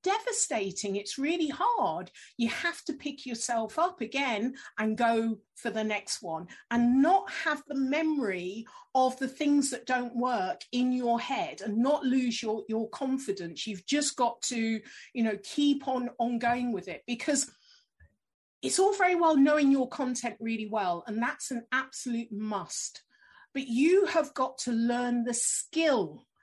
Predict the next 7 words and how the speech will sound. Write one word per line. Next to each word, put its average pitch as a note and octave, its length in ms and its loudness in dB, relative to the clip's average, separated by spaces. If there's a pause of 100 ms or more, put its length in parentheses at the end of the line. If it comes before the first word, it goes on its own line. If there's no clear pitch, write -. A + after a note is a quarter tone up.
(680)
and A3+ 340 0 (140)
adopt C4 640 -4
the A3+ 100 -4
capabilities A#3 1300 -2 (320)
of A3+ 440 0
speaking. F#3 800 -8 (300)
So A#3 520 2